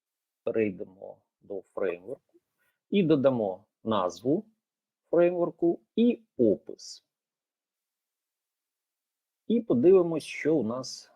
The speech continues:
в результаті получилось.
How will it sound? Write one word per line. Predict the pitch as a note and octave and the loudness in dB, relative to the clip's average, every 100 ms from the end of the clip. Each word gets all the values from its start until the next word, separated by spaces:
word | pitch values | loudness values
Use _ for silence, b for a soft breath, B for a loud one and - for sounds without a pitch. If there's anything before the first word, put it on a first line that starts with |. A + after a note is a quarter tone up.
| _ G2+ | _ -14
в | G2+ | -12
результаті | G2 G2+ F#2+ A2+ A#2 - A#2 - _ _ _ | -10 -12 -2 2 2 -2 -14 -14 _ _ _
получилось. | - G2 G2 - - _ - | -6 -6 -6 -16 -20 _ -20